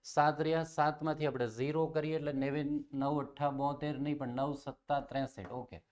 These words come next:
એટલે પોઇન્ટ સિક્સ ટુ સેવન આપણો જવાબ છે.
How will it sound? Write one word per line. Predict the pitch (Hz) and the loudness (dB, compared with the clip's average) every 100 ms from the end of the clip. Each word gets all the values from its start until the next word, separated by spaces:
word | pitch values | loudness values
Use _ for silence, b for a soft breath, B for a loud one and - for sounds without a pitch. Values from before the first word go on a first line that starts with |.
| _ - | _ -12
એટલે | 127 127 | -6 -4
પોઇન્ટ | - 147 170 | 0 0 0
સિક્સ | 165 - 170 - | -4 -6 -6 -6
ટુ | - | -6
સેવન | 147 143 151 151 | -2 -2 0 0
આપણો | 123 120 117 | -2 -4 -4
જવાબ | 101 98 110 - | -4 -4 -4 -8
છે. | - 98 | -14 -16